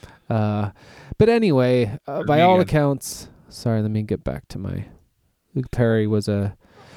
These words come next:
Speaker 1: <laughs> was a, was a good dude. I like, I mean, I loved him on nine oh two. No, I,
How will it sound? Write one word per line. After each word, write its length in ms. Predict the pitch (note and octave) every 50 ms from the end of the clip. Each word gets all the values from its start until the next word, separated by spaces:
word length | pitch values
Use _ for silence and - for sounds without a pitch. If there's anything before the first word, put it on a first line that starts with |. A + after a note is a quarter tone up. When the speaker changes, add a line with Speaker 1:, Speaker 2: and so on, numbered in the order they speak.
| - - - - - -
Speaker 1:
<laughs> 720 | - D#4 - - - - - - _ _ - - - - -
was 200 | - A#2+ A2+ A2
a, 200 | A2 A2 A2+ G2 - - - - - - -
was 140 | C#3 B2
a 60 | C3+ B2+
good 220 | B2+ D#3+ E3 C#3+
dude. 380 | C3+ D3 D3 D3 D3 C#3+ C3+ B2
I 200 | B2+ C3 C#3 D3+ D3
like, 240 | C#3+ C#3+ D3 C3 -
I 140 | E3 C#3+
mean, 120 | C3+ C3+ C3+
I 80 | C3+
loved 240 | C3+ C#3 D3 C3+ -
him 280 | - D3 C#3 C3 B2+ B2+
on 180 | B2 B2 A#2+
nine 160 | B2 B2 B2 B2
oh 60 | A#2
two. 160 | - - D3
No, 180 | D#3 E3 D#3+ D#3
I, 300 | A2+ C#3+ C#3+ C#3+ C#3+ D3